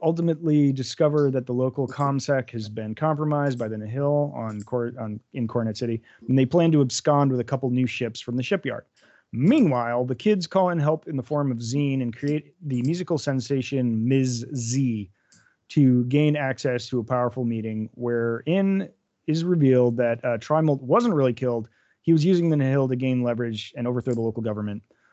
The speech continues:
Ultimately, Crash rallies all of her contacts within the city to stop the Nihil from taking the ships and using them as cover, uh, to cause more damage to the falling, uh, Starlight Beacon, which that happens in this book. Uh, it's a desperate attempt,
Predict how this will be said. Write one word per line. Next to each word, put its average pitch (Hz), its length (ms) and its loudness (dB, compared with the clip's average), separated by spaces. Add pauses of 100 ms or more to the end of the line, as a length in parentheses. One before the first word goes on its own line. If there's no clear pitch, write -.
(140)
Ultimately, 160 560 4
Crash 151 360 2
rallies 135 320 2
all 135 180 -4
of 131 60 -6
her 131 80 -6
contacts 117 520 -6
within 127 200 -4
the 120 80 -4
city 117 320 -6
to 110 120 -14
stop 165 360 -2
the 147 80 -2
Nihil 113 380 -4
from 110 220 -6
taking 127 300 -4
the 117 80 -2
ships 113 300 -6
and 117 100 -4
using 120 300 -2
them 113 240 -4
as 113 180 -8
cover, 135 480 0 (540)
uh, 117 340 2
to 117 160 -4
cause 120 300 0
more 190 200 4
damage 123 500 -4
to 127 120 -6
the 113 100 -4
falling, 120 400 0 (280)
uh, 123 120 0
Starlight 117 460 0
Beacon, 120 380 -6
which 107 160 -10
that 113 180 -4
happens 107 320 -8
in 107 60 -10
this 101 120 -10
book. 107 280 -10 (420)
Uh, 110 120 -2
it's 127 180 -6
a - 20 -2
desperate 175 360 2
attempt, 139 480 -2